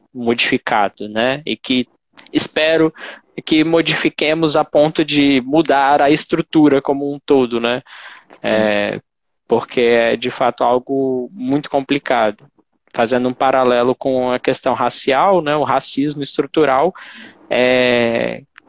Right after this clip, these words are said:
Speaker 1: também é algo que é possível de ser mudado. Porém, o que a gente observa é essa, assim,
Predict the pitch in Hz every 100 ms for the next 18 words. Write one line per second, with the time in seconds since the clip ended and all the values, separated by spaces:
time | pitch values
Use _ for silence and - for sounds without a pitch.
0 | - _ - 147 147 220 254 196 202 214
1 | 262 - 254 220 202 196 - 208 220 262
2 | 226 175 147 135 - 131 131 151 156 180
3 | 165 170 165 175 160 165 175 202 185 190
4 | 196 214 226 226 226 - - - - _
5 | - - _ _ _ - 151 - 147 127
6 | 123